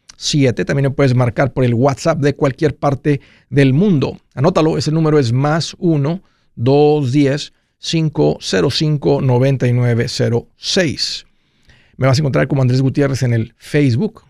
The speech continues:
en el YouTube. Ahí está el programa en vivo y lo puedes escuchar después, también verlo en vivo. Me vas a encontrar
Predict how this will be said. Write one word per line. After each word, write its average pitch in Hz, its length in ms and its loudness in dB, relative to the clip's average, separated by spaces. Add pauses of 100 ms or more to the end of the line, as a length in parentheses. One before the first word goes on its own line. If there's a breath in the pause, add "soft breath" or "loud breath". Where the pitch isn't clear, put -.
(180)
en 123 160 0
el 117 200 0
YouTube. 165 520 0
Ahí 123 360 -2
está 147 260 -4
el 139 100 -4
programa 131 360 -4
en 120 160 -4
vivo 127 300 0
y 151 40 0
lo 123 120 -2
puedes 123 380 -4 (280 soft breath)
escuchar 127 580 -4
después, 135 640 -4
también 120 260 -4
verlo 123 240 -2
en 123 120 -2
vivo. 151 260 4
Me 185 100 0
vas 135 220 0
a 160 60 -2
encontrar 135 420 -2